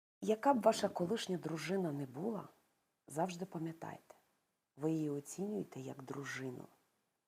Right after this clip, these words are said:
не як матір. Це трошки різні, а,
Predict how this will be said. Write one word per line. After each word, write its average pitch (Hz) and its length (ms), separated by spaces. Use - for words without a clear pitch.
не 165 180
як 147 380
матір. - 480
Це - 120
трошки 180 460
різні, 135 540
а, - 80